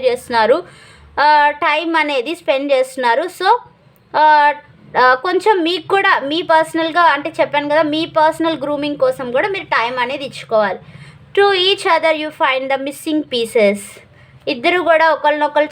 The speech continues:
చాలా మిస్ అవుతున్నారు అని వచ్చింది. So, feel better. మంచిగా ఫీల్ అవ్వండి. ఆ ఎమోషన్స్ నుంచి బయటకైతే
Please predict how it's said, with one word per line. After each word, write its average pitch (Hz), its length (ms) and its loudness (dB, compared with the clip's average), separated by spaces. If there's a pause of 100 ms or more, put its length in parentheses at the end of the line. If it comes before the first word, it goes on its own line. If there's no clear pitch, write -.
చాలా 262 240 2 (100)
మిస్ 254 240 -6
అవుతున్నారు 240 560 -2
అని 262 160 -4
వచ్చింది. 208 420 -8 (600)
So, 311 100 2 (2750)
feel 339 220 0 (100)
better. 220 300 0 (680)
మంచిగా 294 400 0 (220)
ఫీల్ 269 300 -2
అవ్వండి. 240 360 -2 (380)
ఆ - 20 2 (140)
ఎమోషన్స్ 269 580 -4
నుంచి 240 240 -8 (140)
బయటకైతే 220 520 -2